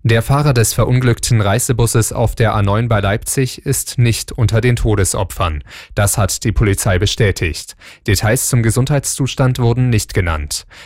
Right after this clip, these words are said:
Nach Polizeiangaben starben bei dem Unfall mindestens fünf Menschen. Mehr als ein Dutzend weitere wurden verletzt.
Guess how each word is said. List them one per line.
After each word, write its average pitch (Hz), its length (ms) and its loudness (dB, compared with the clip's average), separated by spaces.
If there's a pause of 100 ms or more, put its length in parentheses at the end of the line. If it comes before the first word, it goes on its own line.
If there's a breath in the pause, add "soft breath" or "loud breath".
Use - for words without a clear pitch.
(120 loud breath)
Nach 90 260 0
Polizeiangaben 113 1000 2
starben 131 420 0
bei 120 140 2
dem 120 160 0
Unfall 120 380 0
mindestens 117 580 0
fünf 120 300 0
Menschen. 92 520 0 (120)
Mehr 98 240 0
als 101 200 0
ein 98 140 2
Dutzend 110 380 2
weitere 104 440 0
wurden 101 240 2
verletzt. - 580 -2